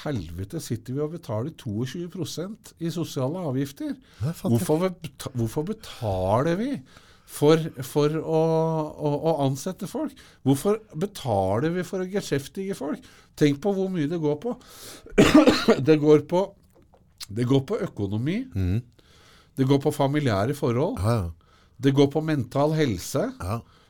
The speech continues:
Speaker 1: Det går på rutiner.
Speaker 2: Ja.
Speaker 1: Det går på så mye positive ting i verden som det, som, som, altså, me-, mental helse er, er faktisk en av de tingene jeg brenner for mest nå, fordi at det,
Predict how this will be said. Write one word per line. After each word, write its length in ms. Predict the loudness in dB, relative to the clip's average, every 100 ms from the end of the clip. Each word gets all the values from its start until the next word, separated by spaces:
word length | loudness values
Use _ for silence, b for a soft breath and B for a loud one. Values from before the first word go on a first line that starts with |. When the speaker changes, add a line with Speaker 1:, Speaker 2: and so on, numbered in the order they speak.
| _
Speaker 1:
Det 100 | 0
går 160 | 2 2
på 180 | 2 0
rutiner. 800 | 0 -4 -8 -4 -4 -2 -2 -4 -6
Speaker 2:
Ja. 160 | -10 -10 b b b b b
Speaker 1:
Det 160 | -2 0
går 320 | 0 2 0 -2
på 100 | -6
så 460 | -6 -4 0 2 2
mye 260 | -2 -4
positive 720 | -6 -8 -8 -6 -8 -6 -8
ting 300 | -6 -6 -4 -4
i 40 |
verden 440 | -2 -2 -4 -8 -6
som 220 | -6 -2
det, 240 | -2 -2 -6 B B B
som, 280 | -6 -4 -4
som, 300 | -6 -6 -8 -6
altså, 480 | -4 0 -2 -2 -8 -12 -12 -8
me-, 280 | -2 -2 -2
mental 520 | 0 0 0 0 0
helse 380 | 0 -2 -2 -6
er, 600 | -6 -2 0 0 -2 -8 -10 -18 -18 -8
er 160 | -6 -2
faktisk 440 | -4 -4 -6 -2
en 200 | -2 0
av 220 | 0 -2 -8 _ _ _ _ _ -14 -6
de 180 | -2 0
tingene 340 | 0 0 0
jeg 160 | 0 -2
brenner 320 | -4 -2 -4
for 160 | -2 -2
mest 420 | -2 -6 -8 -10
nå, 140 | -10
fordi 200 | -8 -4 -2
at 180 | -2 0
det, 200 | 0